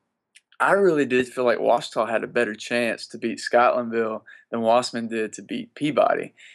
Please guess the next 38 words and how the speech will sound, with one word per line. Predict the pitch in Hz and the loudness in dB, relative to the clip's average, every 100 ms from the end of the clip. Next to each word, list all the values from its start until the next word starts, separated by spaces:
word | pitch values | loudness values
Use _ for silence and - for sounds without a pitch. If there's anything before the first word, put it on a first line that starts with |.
| _ | _
Because | 120 120 127 120 | -6 2 2 2
though | 123 139 | 0 4
I | 165 | 6
haven't | 160 165 131 | 4 0 -2
seen | - 135 143 | -6 -4 -4
Peabody | 143 147 151 151 | -6 2 2 2
this | 147 - | -2 0
year, | 143 | 0
I've | 123 | 0
kept | - 156 | -2 0
up | 147 123 | 0 0
with | 120 | -2
them | 117 | 2
all | 120 117 | 4 4
year, | 113 123 120 | 2 4 4
and | 117 | 4
they | |
were | 113 | 0
hanging | 110 117 113 - - - | 0 -2 -4 -6 -16 -6
a | 117 | 0
hundred | 135 135 - | 2 2 0
points | 135 131 - | 0 0 2
on | - 123 | 0 2
folks. | 123 127 117 - - - | 4 4 4 -2 -12 -4
My | 113 | -2
dad | 113 135 131 | 2 4 4
got | 120 131 | 2 0
to | - 120 117 | 0 -4 -4
see | - - 127 | -8 -8 -8
'em | 120 | -4
play | 127 120 | 0 0
against | 120 117 | 0 -6
Vidalia | 117 113 120 127 120 | -6 2 4 4 4
this | 117 120 | 0 0
year, | 120 117 | 2 2
and, | 113 | 2
he, | 117 | -2
and | - 110 110 | -4 -6 -6